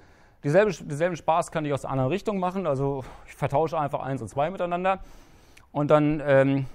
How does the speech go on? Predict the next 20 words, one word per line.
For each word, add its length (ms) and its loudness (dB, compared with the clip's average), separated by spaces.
ist 160 -8
ein 180 -4
S 300 -4
zwei 220 2
zwei 300 2
die 120 -2
Ausgangsreflexion 1300 -2
für 260 -2
angepassten 580 -6
Eingang. 580 2
Also 380 4
sprich, 560 -2
ähm, 580 2
ich 160 -8
schicke 320 -4
ein 160 -8
A 240 -4
zwei 340 -4
irgendwie 360 -6
rein 400 -2